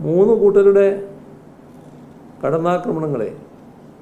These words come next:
നേരിട്ടും അതിജീവിച്ചുമാണ് എൽ ഡി എഫ് സംസ്ഥാനത്തെ ജനങ്ങളുടെ അംഗീകാരം നേടുന്നത്.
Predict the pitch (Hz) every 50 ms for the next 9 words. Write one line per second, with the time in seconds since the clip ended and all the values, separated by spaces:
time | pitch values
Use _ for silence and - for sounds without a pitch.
0 | - - - - - - - - - - - - - - - - - 147 143 151
1 | 160 175 180 175 - - 196 202 226 247 - - - - - - - - - -
2 | - - - - - - - - - - - - - - - - - 156 160 156
3 | 151 185 196 196 196 196 - - 160 160 160 156 160 160 160 - - - - -
4 | - - - - - - - - - - - - - - - - - - - -
5 | - - - - 139 139 151 156 180 180 180 165 - - 170 160 - 160 - -
6 | - - - - - - - - - - - - - - - - - - - -
7 | - - - - - - - - - 151 151 147 - 196 175 180 175 180 170 151
8 | 143 147 156 165 165 160 151 156 147 147 147 - - - - - - - - -
9 | - - - - - - - - - - - - - 135 131 151 156 170 160 160
10 | 151 143 143 135 127 123 117 113 107 107 98 101